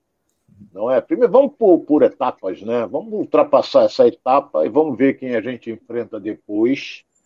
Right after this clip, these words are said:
E vamos, vamos, vamos devagarzinho, não é? Porque daqui a pouco começa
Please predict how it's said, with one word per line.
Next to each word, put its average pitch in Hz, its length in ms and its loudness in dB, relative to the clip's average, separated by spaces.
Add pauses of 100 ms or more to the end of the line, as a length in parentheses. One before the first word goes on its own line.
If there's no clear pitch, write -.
(640)
E 302 80 -4
vamos, 349 360 6
vamos, 320 760 4 (300)
vamos 190 260 4
devagarzinho, 202 680 2 (400)
não 113 120 -2
é? 135 180 0 (300)
Porque - 160 -8
daqui 185 240 4
a 180 60 6
pouco 226 320 4
começa 254 440 4